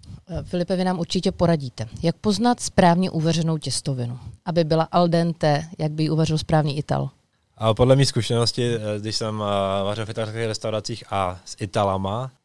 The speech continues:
Speaker 2: Čech by si tam tu těstovinu nechal ještě o něco díl než, než Ital, oni ji vaří opravdu hodně tvrdý, ale určitě, jak jste říkal, měla by být na zkus, co znamená v průběhu toho varu, nebojte se, neotravíte se, nezabije vás to, ochutnat si to,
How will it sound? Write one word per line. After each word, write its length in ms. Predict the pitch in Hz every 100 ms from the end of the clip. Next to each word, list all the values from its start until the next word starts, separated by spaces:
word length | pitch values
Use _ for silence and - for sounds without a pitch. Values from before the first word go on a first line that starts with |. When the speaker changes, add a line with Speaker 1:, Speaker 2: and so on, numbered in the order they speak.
| _
Speaker 2:
Čech 200 | - 123
by 100 | 120
si 100 | 123
tam 160 | 113 110
tu 60 |
těstovinu 440 | 113 110 - 107 110
nechal 240 | 104 107
ještě 160 | 101 110
o 60 |
něco 240 | 101 101 107
díl 200 | 92 92
než, 180 | 98 104
než 240 | 98 98
Ital, 420 | 117 - 101 113
oni 140 | 104 98
ji 100 | 95
vaří 280 | 92 95
opravdu 320 | 92 92 98 104
hodně 180 | 104
tvrdý, 340 | 104 123 135 156 - - - - -
ale 580 | - 107 110 110 107 107 - -
určitě, 260 | - 127
jak 100 | 123
jste 140 | - 120
říkal, 280 | 110 117 101
měla 200 | 98 107
by 80 |
být 60 | 113
na 100 | 98
zkus, 260 | - 107 -
co 140 | 110
znamená 460 | 101 98 104 104 101
v 340 | 107 - _
průběhu 320 | 110 110 110
toho 320 | 110 110 110
varu, 400 | 104 98 101 104 - _ _ _
nebojte 340 | 107 107 104 104
se, 280 | - 104 101
neotravíte 580 | 95 92 95 95 95
se, 340 | 90 98 92 92
nezabije 440 | 92 95 92 95
vás 240 | 92 92 -
to, 220 | 92 92
ochutnat 440 | 92 107 95 95
si 100 | -
to, 320 | 95 95 90